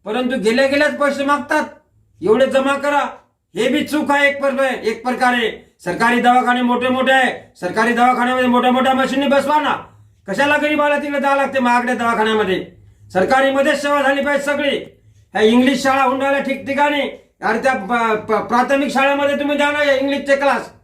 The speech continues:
काय फरक पडते? त्याच्या समोर आलो आपण समजा, शिवाजी चौकाच्या समोर, पोलीस स्टेशनच्या समोर दिनबाईचं गेट आहे.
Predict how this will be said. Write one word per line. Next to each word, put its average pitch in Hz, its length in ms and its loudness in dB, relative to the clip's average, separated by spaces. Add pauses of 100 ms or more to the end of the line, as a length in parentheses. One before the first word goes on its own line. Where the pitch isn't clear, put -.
काय 262 160 0
फरक 285 240 -2
पडते? 277 560 -4 (240)
त्याच्या 220 260 0
समोर 277 280 0
आलो 285 180 0
आपण 277 300 0
समजा, 285 460 0 (440)
शिवाजी 269 340 2
चौकाच्या 277 380 4
समोर, 277 260 2
पोलीस 269 320 0
स्टेशनच्या 269 420 2
समोर 269 360 2
दिनबाईचं 269 540 0
गेट 262 180 2
आहे. 247 180 2